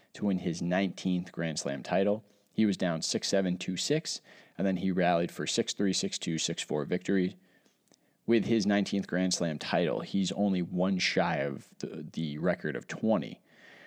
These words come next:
which is held by both Rafa Nadal and Roger Federer. He is the first man in the Open era to win all four Grand Slams at least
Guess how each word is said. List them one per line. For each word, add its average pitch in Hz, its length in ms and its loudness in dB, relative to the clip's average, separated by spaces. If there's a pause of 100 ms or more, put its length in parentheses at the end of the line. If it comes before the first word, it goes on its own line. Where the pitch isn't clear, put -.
(180)
which 113 180 2
is 117 120 2
held 101 180 4
by 82 140 2
both 92 400 0
Rafa 92 340 2
Nadal 90 600 2 (100)
and 85 180 -2
Roger 73 280 -2
Federer. - 420 -2 (880)
He 120 140 6
is 104 100 4
the - 80 0
first - 420 2
man 104 240 4
in 92 80 2
the 87 140 0
Open 85 260 -2
era 87 300 2
to 80 100 -4
win 80 240 -4
all 95 280 4
four 90 280 0
Grand 82 380 -2
Slams 80 500 -4
at - 320 -6
least 73 380 -8